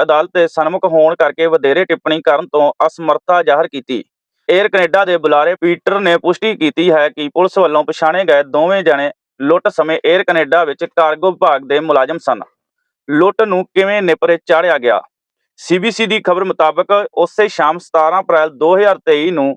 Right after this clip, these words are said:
ਬ੍ਰਿਕਸ ਕੈਨੇਡਾ ਨਾਮ ਦੀ ਕੰਪਨੀ ਨੇ ਇਹ ਸੋਨਾ ਅਤੇ ਨਕਦੀ ਹਵਾਈ ਅੱਡੇ ਤੋਂ ਲੈ ਕੇ ਜਾਣਾ ਸੀ। ਜਿਉਂ ਹੀ ਇੱਕ ਕਾਰਗੋ ਜਹਾਜ਼ ਵਿੱਚ ਲਗਭਗ ਦੋ ਕਰੋੜ ਕੈਨੇਡੀਅਨ ਡਾਲਰ ਮੁੱਲ ਦਾ ਸੋਨਾ, ਜਿਸ ਦਾ ਵਜ਼ਨ ਚਾਰ ਕੁਇੰਟਲ ਸੀ ਅਤੇ ਕਰੀਬ ਪੱਚੀ ਲੱਖ ਦੀ ਕਈ ਕਿਸਮ ਦੀ ਵਿਦੇਸ਼ੀ ਕਰੰਸੀ ਇੱਕ ਕਾਰਗੋ ਜਹਾਜ਼ ਰਾਹੀਂ ਟੋਰਾਂਟੋ ਪੀਅਰਸਨ ਹਵਾਈ ਅੱਡੇ ਉੱਤੇ ਪਹੁੰਚੇ,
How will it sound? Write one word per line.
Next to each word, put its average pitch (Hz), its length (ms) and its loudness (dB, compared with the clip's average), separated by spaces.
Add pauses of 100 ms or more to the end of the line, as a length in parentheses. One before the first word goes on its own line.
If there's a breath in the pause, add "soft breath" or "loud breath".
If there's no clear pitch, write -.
(300)
ਬ੍ਰਿਕਸ 156 420 -2
ਕੈਨੇਡਾ 185 400 0
ਨਾਮ 156 260 0
ਦੀ 147 100 -8
ਕੰਪਨੀ 175 460 -2
ਨੇ 165 240 0
ਇਹ 170 140 4
ਸੋਨਾ 175 380 0
ਅਤੇ 175 160 -4
ਨਕਦੀ 143 360 -2
ਹਵਾਈ 156 360 2
ਅੱਡੇ 165 200 0
ਤੋਂ 160 160 0
ਲੈ 147 220 2
ਕੇ 156 180 0
ਜਾਣਾ 135 260 0
ਸੀ। 104 220 -14 (300)
ਜਿਉਂ 170 440 2
ਹੀ 185 260 -6
ਇੱਕ 180 200 2 (100)
ਕਾਰਗੋ 160 340 0
ਜਹਾਜ਼ 165 340 0
ਵਿੱਚ 160 240 -2
ਲਗਭਗ 165 500 0
ਦੋ 156 360 0
ਕਰੋੜ 165 300 2
ਕੈਨੇਡੀਅਨ 165 440 0
ਡਾਲਰ 156 280 2
ਮੁੱਲ 160 240 -2
ਦਾ 170 160 2
ਸੋਨਾ, - 320 0
ਜਿਸ 160 200 -8
ਦਾ 185 140 2
ਵਜ਼ਨ 156 300 -2
ਚਾਰ 170 240 2
ਕੁਇੰਟਲ 160 380 0
ਸੀ 113 220 -12 (520)
ਅਤੇ 208 180 0
ਕਰੀਬ 185 380 0
ਪੱਚੀ 190 300 -4
ਲੱਖ 175 260 0
ਦੀ 165 200 -4
ਕਈ 185 280 0
ਕਿਸਮ 180 300 -6
ਦੀ 165 120 0
ਵਿਦੇਸ਼ੀ 165 420 -2
ਕਰੰਸੀ 170 420 -2
ਇੱਕ 175 140 -2
ਕਾਰਗੋ 165 420 -2
ਜਹਾਜ਼ 160 300 2
ਰਾਹੀਂ 147 260 -2
ਟੋਰਾਂਟੋ 185 420 -2
ਪੀਅਰਸਨ 165 500 0
ਹਵਾਈ 165 400 2
ਅੱਡੇ 160 180 -2
ਉੱਤੇ 156 240 0
ਪਹੁੰਚੇ, 160 380 -2